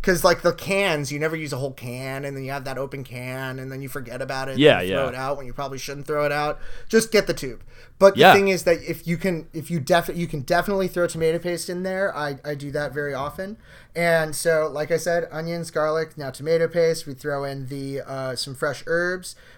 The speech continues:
Speaker 1: white wine, let that bubble off, and then add the roasted tomatoes and proceed to let it sit on your stove at a very, very, very low simmer for the whole fucking day.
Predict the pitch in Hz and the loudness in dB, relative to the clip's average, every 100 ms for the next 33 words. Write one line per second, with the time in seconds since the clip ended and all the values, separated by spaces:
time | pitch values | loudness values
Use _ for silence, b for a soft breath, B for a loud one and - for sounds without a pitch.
0 | B 139 180 185 165 190 202 214 226 B | B 4 4 4 2 2 0 -2 -6 B
1 | B 165 165 165 151 - 156 156 143 165 | B -2 0 0 0 0 0 0 2 2
2 | 180 185 - 156 156 156 151 151 147 147 | 2 -2 -8 -6 -4 -4 -6 -8 -8 -6
3 | 151 156 - 156 - 160 165 185 214 226 | -2 -2 -4 -8 -4 2 2 2 -2 -4
4 | - 156 147 147 - 180 180 170 156 147 | -6 -6 -6 -8 -8 -6 -4 -2 0 -2
5 | 139 - - 202 - 156 147 135 - - | -6 -8 -4 -4 -4 -6 -8 -8 -10 -2
6 | 170 180 196 196 170 143 120 123 180 196 | 0 0 -2 -4 -4 -4 -8 -6 -2 0
7 | 185 170 131 131 165 185 185 180 165 139 | 0 -4 -10 -12 -8 -4 -4 -4 -8 -12
8 | 135 220 226 220 202 180 170 - 147 131 | -2 0 2 0 -2 -2 -2 -4 -8 -8
9 | 131 - B B B - - 156 151 147 | -10 -12 B B B -6 2 4 4 2
10 | 147 143 _ _ 160 151 170 170 165 151 | 0 -4 _ _ -4 0 4 4 2 -4
11 | 143 135 120 123 | -4 -8 -10 -14